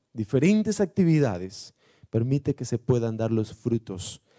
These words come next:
no para honra y gloria de nosotros, sino para la honra y gloria de Dios,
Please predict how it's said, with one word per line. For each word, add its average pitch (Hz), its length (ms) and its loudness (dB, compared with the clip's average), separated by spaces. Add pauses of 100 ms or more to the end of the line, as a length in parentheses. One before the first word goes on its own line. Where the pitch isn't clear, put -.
(300)
no 220 480 4
para 170 460 2
honra 180 480 4
y - 20 2
gloria 139 460 2
de 127 100 -2
nosotros, 107 840 -6 (360)
sino 120 460 0
para 110 200 0
la 104 300 0
honra 156 560 0 (400)
y 113 100 -2
gloria 120 460 0
de 123 140 -2
Dios, 101 680 -4